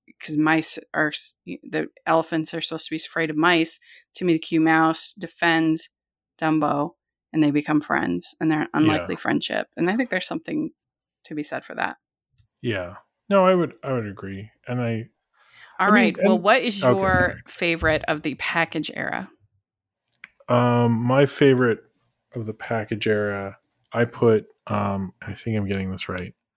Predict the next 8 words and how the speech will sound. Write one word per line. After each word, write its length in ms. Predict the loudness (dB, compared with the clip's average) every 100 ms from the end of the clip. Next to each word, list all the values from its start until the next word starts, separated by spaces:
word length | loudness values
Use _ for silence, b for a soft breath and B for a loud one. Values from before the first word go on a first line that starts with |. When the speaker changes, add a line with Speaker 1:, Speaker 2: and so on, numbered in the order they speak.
| _ _ -4
Speaker 2:
Make 280 | 0 0 0
Mine 260 | -2 0
Music. 640 | -2 -2 -4 -8 -10 -16 -10
Speaker 1:
Yeah. 640 | -4 -2 0 -2 -2 -4 -6 -16 -20 -10 -4
<laughs> 380 | -2 -2 -2 -4 -4 -4 -4
Speaker 2:
Which, 420 | 2 2 2 -2 -2
um, 300 | -2 -2 -4 2
which, 240 | 4 4